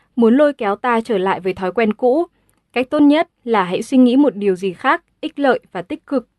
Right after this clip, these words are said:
Trên đây là một phần bài giảng về thói quen của Hội Thánh Tin Lành Việt Nam Úc Châu mà chúng tôi có chỉnh sửa. Chúng tôi tin rằng, đọc đến đây,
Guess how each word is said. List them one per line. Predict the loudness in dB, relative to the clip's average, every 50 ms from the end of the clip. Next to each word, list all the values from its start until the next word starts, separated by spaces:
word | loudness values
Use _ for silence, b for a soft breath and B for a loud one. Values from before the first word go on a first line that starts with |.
| _ _ _ _ _ _ _ _ _ _ -2
Trên | 2 4 4 6
đây | 4 4 2 2
là | 2 0
một | 0 0 -2
phần | -4 -4 -4 -2 0
bài | 0 -2 -2
giảng | -2 -2 0 0 0 -2
về | -4 -6 -8
thói | -6 -6 -8 -6
quen | -2 0 2 2 2
của | 2 0 -2
Hội | 0 0 0 0 -2
Thánh | -4 -2 -2 -2
Tin | 0 2 2 2
Lành | 2 2 0
Việt | 0 -2 -2 -2
Nam | -2 0 0 0 0
Úc | -2 -4 -6 -4
Châu | 0 0 2 2 0 -2 b b b b b _
mà | -2 -2 -2 0
chúng | 0 0 0 2
tôi | 2 0 -2
có | -2 -4 -4
chỉnh | -2 0 0 0
sửa. | 0 0 0 0 0 -2 -6 _ _ _ _ _ _ _ _
Chúng | -2 -2 0
tôi | 2 2 0 0
tin | 2 2 2 2 2
rằng, | 2 0 0 0 -2 -4 -6 _ _ _ _ -4
đọc | -2 -2 -2
đến | 0 0 2 2
đây, | 4 4 4 4 2 0